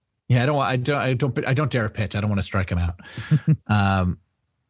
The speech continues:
Speaker 1: I know he, I think this was a thing that was like, it was gonna run for twelve or fifteen issues, but it was so popular they expanded it a little bit.
Speaker 2: Um, it's so well done.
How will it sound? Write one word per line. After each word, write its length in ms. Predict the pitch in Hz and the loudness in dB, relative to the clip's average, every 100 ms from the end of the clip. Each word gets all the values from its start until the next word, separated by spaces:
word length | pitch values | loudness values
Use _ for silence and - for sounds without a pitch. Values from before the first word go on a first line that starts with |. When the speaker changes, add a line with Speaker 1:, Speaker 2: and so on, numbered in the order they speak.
| _ | _
Speaker 1:
I 120 | 127 | -2
know 240 | 135 156 156 | 0 0 -2
he, 360 | - 151 147 - | 0 0 0 0
I 100 | 120 | -2
think 240 | - 233 | 0 -2
this 180 | 240 - | -2 0
was 140 | 143 | 0
a 60 | 131 | 0
thing 240 | - 135 | 0 0
that 100 | 117 | 0
was 140 | - 107 | 0 -2
like, 160 | 104 | -2
it 80 | 113 | 0
was 120 | 113 | -2
gonna 160 | - 127 | 0 0
run 160 | 123 113 | 0 -2
for 120 | 110 | -4
twelve 300 | - 117 104 | -2 0 0
or 40 | |
fifteen 420 | 98 110 - 113 101 | 0 -2 0 0 0
issues, 440 | 104 101 95 85 | 0 0 -2 -2
but 140 | 104 | -2
it 20 | 98 | -2
was 140 | - | -2
so 240 | - 113 | -2 -2
popular 520 | 101 110 98 101 95 90 | 0 -2 0 0 0 0
they 140 | 87 | -2
expanded 480 | 87 - 95 82 69 | -4 -2 0 0 -2
it 80 | 73 | -2
a 80 | |
little 200 | 73 71 | -4 -4
bit. 200 | - - - _ _ _ _ - _ _ _ _ _ _ | -6 -8 -12 _ _ _ _ -20 _ _ _ _ _ _
Speaker 2:
Um, 440 | 127 123 120 120 - _ _ _ | 0 4 4 2 -2 _ _ _
it's 180 | 160 - | -2 -2
so 320 | - - 160 | -4 0 2
well 280 | 175 151 135 | 2 2 2
done. 460 | 120 117 107 101 | 2 2 2 -2